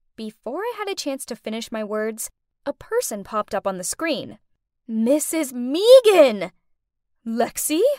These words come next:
O M G. We both gave each other stunned,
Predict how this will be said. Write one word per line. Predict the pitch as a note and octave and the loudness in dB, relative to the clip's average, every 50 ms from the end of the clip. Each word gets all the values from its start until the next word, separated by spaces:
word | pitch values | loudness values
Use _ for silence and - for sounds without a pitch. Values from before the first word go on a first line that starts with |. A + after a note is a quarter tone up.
| - _ _ _ _ _ _ _ _ _ _ _ _ | -8 _ _ _ _ _ _ _ _ _ _ _ _
O | - A#3+ B3+ C4 A3+ B3 C#4 C#4+ - _ _ _ - | -12 -6 -2 0 2 4 2 2 0 _ _ _ -10
M | B3+ C4 B3 A#3 A3 A#3+ A3+ - _ _ G#3 | -8 -6 -4 -4 -4 -4 -6 -10 _ _ -14
G. | F#3 G3+ A3+ A#3 C4+ C4 A#3+ G#3+ G3 F#3+ - - _ _ _ _ _ | -10 -8 -6 -4 -4 -4 -4 -4 -4 -6 -6 -8 _ _ _ _ _
We | - C#4+ G4+ A#4 - - | -8 -6 -6 -6 -2 4
both | C4 C#4 C#4+ C4+ - | 4 6 6 4 0
gave | A#3+ A3+ G3 | -6 -10 -10
each | A3 F3+ - A#3+ | -10 -10 -8 -8
other | G#3 F#3+ G3+ F#3 | -8 -6 -8 -8
stunned, | - - - - - - D4+ E4+ D#4+ A#3 F#3 F3 | -8 -6 -8 -8 -6 -6 -4 -4 -2 -4 -4 -6